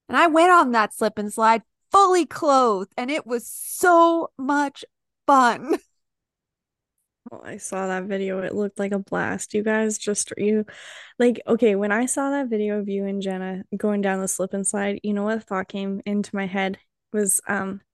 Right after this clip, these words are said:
Speaker 2: "You are the people, you two are the people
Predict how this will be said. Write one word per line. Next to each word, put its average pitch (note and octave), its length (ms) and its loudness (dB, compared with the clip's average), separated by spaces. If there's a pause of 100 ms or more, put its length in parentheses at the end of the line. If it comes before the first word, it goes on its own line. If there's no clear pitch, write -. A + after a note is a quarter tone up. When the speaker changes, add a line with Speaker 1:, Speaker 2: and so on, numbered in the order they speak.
(1800)
Speaker 2:
"You A#3+ 800 4
are A3+ 180 -2
the A3+ 140 -2
people, - 520 -6
you A3+ 220 0
two G#3+ 500 0
are G3 260 -4
the G3 100 -6
people G#3 580 -4